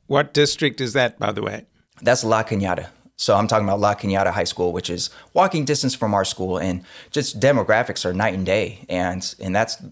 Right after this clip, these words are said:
Speaker 2: the, the importance of having a critical lens through history to understand how is that possible if, on paper, Jim Crow and the legacies is all in the past. Well,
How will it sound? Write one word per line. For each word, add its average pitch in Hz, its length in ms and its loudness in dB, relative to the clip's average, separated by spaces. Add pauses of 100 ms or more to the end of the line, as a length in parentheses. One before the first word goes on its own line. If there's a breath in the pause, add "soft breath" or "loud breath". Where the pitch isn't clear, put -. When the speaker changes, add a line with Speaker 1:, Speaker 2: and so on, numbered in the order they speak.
(220)
Speaker 2:
the, 135 140 -2
the 135 240 -2
importance 143 480 0
of 131 300 2
having 139 300 2
a 117 60 2
critical 120 380 0
lens 123 200 0
through 113 120 -2
history 160 260 0
to - 180 0
understand 117 480 0 (360 loud breath)
how 214 100 2
is 220 80 2
that 156 160 0
possible 110 560 -2
if, 107 480 0
on 98 160 0
paper, 98 500 0 (440 soft breath)
Jim 110 200 -2
Crow 101 640 4
and 90 380 -2
the 90 100 -4
legacies 101 720 0
is 104 260 -6
all 101 300 4
in 98 160 0
the 90 80 -4
past. 104 420 -2
Well, 98 320 -2